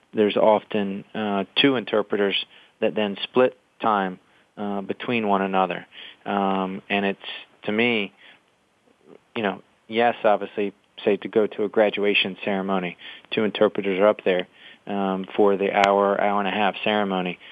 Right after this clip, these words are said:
whereas, you know, this is their child's education, and you're right, unless that person is content knowledge of what's going on in that classroom, it's very challenging for them to be able to keep up. And then in addition,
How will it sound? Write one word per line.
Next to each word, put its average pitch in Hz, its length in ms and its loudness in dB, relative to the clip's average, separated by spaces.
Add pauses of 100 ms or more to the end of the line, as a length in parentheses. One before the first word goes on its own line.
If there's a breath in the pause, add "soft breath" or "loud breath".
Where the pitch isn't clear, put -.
(200 loud breath)
whereas, 98 400 4 (540)
you 107 120 -6
know, 95 100 -2
this 101 200 -2
is 101 100 -2 (100)
their 101 180 2 (140)
child's 104 360 2
education, 104 680 -2
and 90 120 -8
you're 95 120 -2
right, 104 260 2
unless 98 280 -4 (460 loud breath)
that 107 160 2
person 104 380 0
is 95 160 -4 (420 soft breath)
content 104 460 0
knowledge 101 480 2
of 98 240 -2
what's 104 320 0 (100)
going 101 300 -2
on 107 180 4
in 98 120 -2
that 92 160 -2
classroom, 92 600 0 (360 soft breath)
it's - 100 -12
very 120 260 6
challenging 95 680 -6
for 104 100 -4
them 95 340 -4
to 95 80 -4
be 98 160 -4
able 95 180 0
to 92 80 -4
keep - 320 -4
up. 92 180 2 (480 soft breath)
And 98 140 -6
then 95 100 -4
in 95 140 -4
addition, 95 560 -2